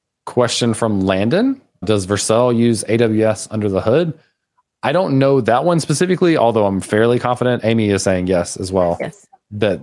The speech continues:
Speaker 1: yes, they are using A W S under the hood. I know, I definitively know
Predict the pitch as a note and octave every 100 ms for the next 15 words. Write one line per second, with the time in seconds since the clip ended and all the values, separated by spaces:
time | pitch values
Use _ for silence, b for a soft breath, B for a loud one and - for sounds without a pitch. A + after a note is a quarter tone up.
0 | - A2 G#2 F2 G#2 G2+ F#2+ G2 F#2+ F2
1 | G2 F#2+ F#2 F2+ - F#2+ F2+ F#2 F2+ E2+
2 | b b _ - A2+ A#2+ A#2 A2+ A2 G#2
3 | G2+ - A2+ A#2+ A#2 F#3 F3 B2+ A2+ A#2
4 | G#2+ G#2 G2+ F#2+ F#2